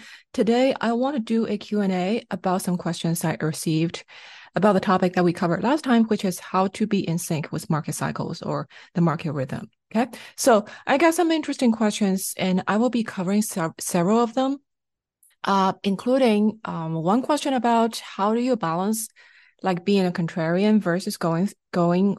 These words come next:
with the market flow. Okay. Um, secondly, there's a question about how can you also use some of the, like, market cycle indicators to apply to individual stock or ticker or token? And thirdly, there's a question about,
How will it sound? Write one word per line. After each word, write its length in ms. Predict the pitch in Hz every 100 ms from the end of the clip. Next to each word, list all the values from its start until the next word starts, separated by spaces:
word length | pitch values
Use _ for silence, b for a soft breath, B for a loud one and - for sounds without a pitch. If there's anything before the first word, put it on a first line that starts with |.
| -
with 320 | 160 170 -
the 80 | 214
market 340 | 196 208 220
flow. 380 | 175 151 240 285 _ -
Okay. 220 | 208 294 B B B B _
Um, 480 | - 190 185 185 190
secondly, 760 | - 220 247 254 262 285 302 - -
there's 440 | 190 190 196 -
a 60 | 226
question 380 | 220 196 214
about 580 | 190 185 180 180 175 - - b b b b b -
how 400 | - 208 190 -
can 260 | 220 196
you 320 | 196 208 196 -
also 520 | 180 196 - 214 202
use 340 | 190 190 190
some 180 | - 202
of 80 | 180
the, 80 | 170
like, 280 | 170 165
market 380 | 175 175 175 175
cycle 320 | 180 170 190
indicators 580 | 160 175 190 170 165 180
to 80 | -
apply 380 | 165 - 160 185
to 160 | -
individual 420 | - 175 165 170 170
stock 360 | - 160 165
or 160 | 147 165
ticker 520 | - 170 - 247 330 _ B B B B B
or 140 | 185 180
token? 560 | 202 175 226 220 254 - _ _ - B -
And 360 | 196 185 185 180
thirdly, 460 | - 208 - 208
there's 400 | 190 190 180 185
a 60 | 185
question 360 | - 180 208
about, 460 | 175 180 165 160 -